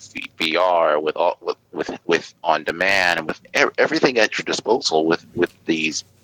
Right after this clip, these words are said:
I know, with making film and making television, you might not have to do digital d-, comic books anymore. You could do visual novels,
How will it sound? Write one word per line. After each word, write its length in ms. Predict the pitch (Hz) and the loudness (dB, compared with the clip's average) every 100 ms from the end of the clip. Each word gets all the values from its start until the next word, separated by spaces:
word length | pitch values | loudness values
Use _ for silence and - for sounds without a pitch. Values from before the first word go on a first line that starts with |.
| - - _ _ - | -16 -16 _ _ -2
I 100 | 80 | 2
know, 160 | 82 80 | 4 4
with 380 | 85 - - | 2 0 -4
making 480 | 87 85 87 78 78 | -2 0 0 -6 -10
film 500 | - 85 82 85 85 | -2 2 2 2 -2
and 140 | 78 78 | -6 -6
making 260 | 73 _ - | -6 _ 0
television, 520 | 101 143 90 85 80 - - - | 0 0 -2 -4 -8 -14 -16 -12
you 120 | 170 202 | -10 -8
might 320 | 110 107 85 | -2 0 2
not 160 | 113 | 2
have 300 | - 98 104 | 2 0 -2
to 100 | - | -4
do 160 | - 110 | -6 -2
digital 380 | 104 98 101 98 - | 0 0 0 -2 -4
d-, 180 | - - _ | -12 -12 _
comic 320 | - 139 165 | -6 -4 -4
books 240 | - - 76 | -8 -6 -6
anymore. 320 | 67 60 64 | -4 -6 -6
You 60 | |
could 200 | - 98 - | -2 -4 -2
do 120 | 87 | -2
visual 360 | 82 80 80 76 | -2 -2 -2 0
novels, 640 | 85 117 - - - | 0 0 -4 -8 -6